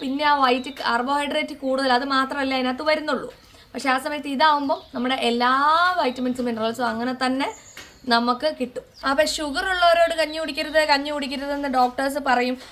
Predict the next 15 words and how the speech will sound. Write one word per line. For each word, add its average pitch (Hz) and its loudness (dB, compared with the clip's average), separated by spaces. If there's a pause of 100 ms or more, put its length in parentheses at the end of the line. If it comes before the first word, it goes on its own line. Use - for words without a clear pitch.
(100)
അയ്യോ, 302 2
അതുകൊണ്ട് 339 4
ചോറ് 302 0
തിന്നാൻ 320 -2
പറ്റില്ല 285 -2
എന്ന് 285 -4
കുറേ 262 0
പേര് 294 -4
പറയുന്നത് 247 0
കേട്ടിട്ടുണ്ട്. 196 -4 (520)
ഈ 311 -2
ചോറൊക്കെ 339 2
ആകുമ്പം 339 0
നമ്മൾ 330 -4
ഭയങ്കര 294 -4